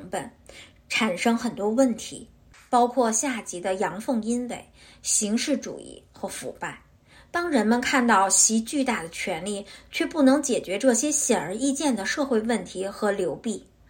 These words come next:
甚至官员私下也敢对他破口大骂，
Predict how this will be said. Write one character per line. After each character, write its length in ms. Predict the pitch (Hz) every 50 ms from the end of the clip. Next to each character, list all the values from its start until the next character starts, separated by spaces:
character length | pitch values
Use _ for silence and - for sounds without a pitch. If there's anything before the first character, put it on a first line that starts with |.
| - -
甚 320 | - - - 277 254 233 226
至 160 | 220 220 208
官 240 | 202 254 262 262 269
员 180 | 254 220 208
私 260 | 226 214 - - 277 269
下 300 | 269 - 254 208 196 - - - - - - -
也 220 | 226 214 220 254
敢 240 | 254 311 269 226 180
对 180 | - 208 180
他 160 | 143 - 202 196
破 240 | - - - 285
口 200 | 226 - - - -
大 240 | - 214 190 156 139
骂， 100 | 180 185